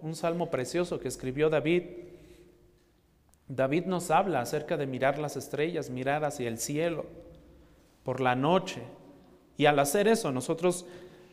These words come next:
veremos una demostración de la majestad de Dios. <clears throat> Veremos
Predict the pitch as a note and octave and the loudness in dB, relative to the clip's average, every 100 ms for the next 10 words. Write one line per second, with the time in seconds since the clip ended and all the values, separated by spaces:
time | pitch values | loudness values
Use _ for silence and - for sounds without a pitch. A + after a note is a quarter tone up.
0 | - C#3 D3+ F3+ G#3 F3+ F#3+ G3 F#3 D#3 | -2 6 8 8 6 2 2 6 4 4
1 | C#3+ C#3+ C3+ - F3 A3+ G3 - C#3 C#3 | 0 0 0 0 2 2 2 0 2 2
2 | D3 C#3 C3+ - - - F#3 G3+ F#3+ - | 2 0 -4 -6 -8 2 6 6 6 0
3 | - - B2 B2 A#2 - - - - _ | -10 -4 -2 0 -2 -4 -14 -18 -20 _
4 | _ _ _ - D#3+ - F#3+ - _ - | _ _ _ -20 -20 -12 -12 -12 _ -6
5 | F#3 D#3 B2+ - - _ _ _ _ _ | -6 -6 -12 -18 -20 _ _ _ _ _
6 | _ _ _ _ _ C3+ D3 D#3+ F3 F#3 | _ _ _ _ _ 2 2 4 4 2
7 | F3+ | -2